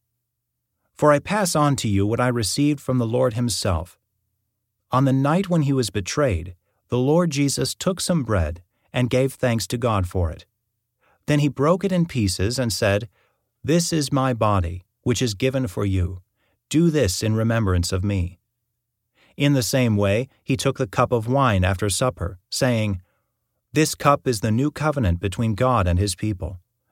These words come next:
an agreement confirmed with my blood. Do this in remembrance of me as often as you drink it." For every time you eat this bread and drink this cup, you are announcing the Lord's death until he comes again.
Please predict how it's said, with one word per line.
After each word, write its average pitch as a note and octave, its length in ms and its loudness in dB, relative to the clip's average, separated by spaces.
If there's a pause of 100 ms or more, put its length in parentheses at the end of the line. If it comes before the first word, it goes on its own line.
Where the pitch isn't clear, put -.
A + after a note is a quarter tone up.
(160)
an B2+ 100 2
agreement B2 760 0
confirmed D3 560 2
with C#3 160 -2
my B2+ 180 2
blood. A2 480 -2 (760)
Do E3+ 200 4
this C#3+ 340 2
in A2+ 140 2
remembrance B2 560 0
of G2+ 100 0
me G#2+ 380 -2 (160)
as A2+ 120 0
often B2 300 2
as F2+ 160 2
you G2+ 80 0
drink G2 300 -2
it." - 200 -12 (1300)
For D3+ 180 4
every F3 220 2
time D3 380 2
you A2+ 160 2
eat D3+ 300 0
this A#2+ 220 0
bread A2 380 2
and F#2+ 120 2
drink A#2 260 -2
this F#2 200 0
cup, B2 360 -4 (280)
you C3+ 140 0
are C#3 140 4
announcing C3+ 640 0
the A2+ 100 0
Lord's A2+ 360 0
death A2 360 -4 (400)
until G#2 240 0
he A2 100 0
comes G#2 300 -2
again. F2+ 440 -2